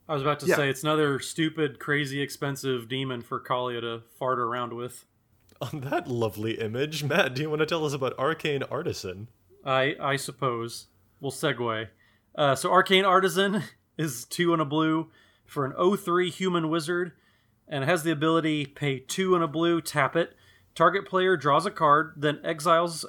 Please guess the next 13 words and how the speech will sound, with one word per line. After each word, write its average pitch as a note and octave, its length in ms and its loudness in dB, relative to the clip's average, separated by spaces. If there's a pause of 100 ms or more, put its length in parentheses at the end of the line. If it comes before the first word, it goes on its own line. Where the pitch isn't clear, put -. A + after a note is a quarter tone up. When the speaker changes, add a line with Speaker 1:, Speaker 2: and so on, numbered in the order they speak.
Speaker 1:
a - 60 -12
card D3 320 2
from D3 460 0
their C#3+ 240 0
hand. B2 400 -10 (420)
If - 140 -4
a D3+ 80 -2
creature G#3+ 420 0
card G3 280 6
is E3+ 100 0
exiled E3 520 0
this E3+ 200 -4
way, C#3 360 -2